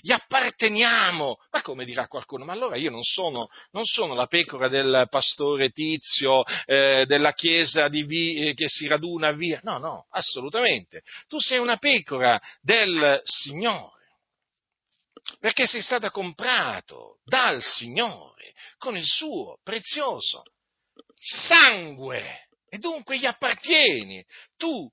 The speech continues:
non appartieni a una denominazione, tu appartieni, ricordatelo sempre questo, a colui che è il primo e l'ultimo, che fu morto e tornò in vita.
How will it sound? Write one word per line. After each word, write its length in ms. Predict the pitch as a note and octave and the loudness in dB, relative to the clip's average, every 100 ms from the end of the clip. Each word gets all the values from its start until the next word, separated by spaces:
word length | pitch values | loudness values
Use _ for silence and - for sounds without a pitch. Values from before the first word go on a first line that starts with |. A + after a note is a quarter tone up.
| - | -10
non 220 | B3 C4+ | -4 -2
appartieni 920 | A#3+ - A3 - C#4+ E4+ A3 C#3+ B2+ - | -2 -2 -4 -2 2 4 4 0 -6 -4
a 160 | G#3 | -2
una 360 | A3 G3+ D#3 D3+ | -4 -6 -2 0
denominazione, 1500 | C3 F3+ D#3 D#3 D3+ C3+ B2+ - - D#3+ D3 A2 F#2+ E2+ - - - - | 2 0 0 -6 -6 -4 0 0 0 -2 -4 -6 -10 -14 -16 -18 -14 -4
tu 200 | E4 D4 | 0 2
appartieni, 1200 | A#3+ - B3 A#3 - A3+ G3+ B2 G2 F#2 E2 E2 | 2 2 0 0 0 2 4 4 0 -4 -12 -6
ricordatelo 920 | G3+ C4 C4 B3 G3+ D3 D#3 - D#3+ | -2 0 4 4 4 0 -2 0 0
sempre 640 | F#3 - D#4+ G3+ C3+ E3+ E3 | 2 4 4 2 -4 -4 -2
questo, 580 | F#3+ F#3 C#3+ - - - | 2 2 0 -4 -8 -16
a 400 | - G#3 C#4+ - | -10 0 0 0
colui 400 | - D#4 E4+ E4 | -2 -2 2 2
che 160 | E4 D#4 | 4 4
è 60 | |
il 120 | D4+ B3 | 2 0
primo 420 | F4+ F4+ E4 D#4+ | 2 4 4 4
e 160 | E4 | 4
l'ultimo, 640 | F4 E4+ B3+ G#3+ F#3 A3 G#3+ | 4 2 2 0 -2 -2 -2
che 160 | D#4+ C#4 | 0 0
fu 240 | - D#4+ | 0 -4
morto 480 | D#4 E4+ D#4+ C4+ - | 2 4 4 4 0
e 80 | D4+ | 2
tornò 420 | E4 D#4+ E4 E4 | 0 0 2 4
in 260 | E4 E4+ E4+ | 4 2 4
vita. 600 | E4+ C4+ G3+ D#3+ G2+ | 6 4 -2 -10 -16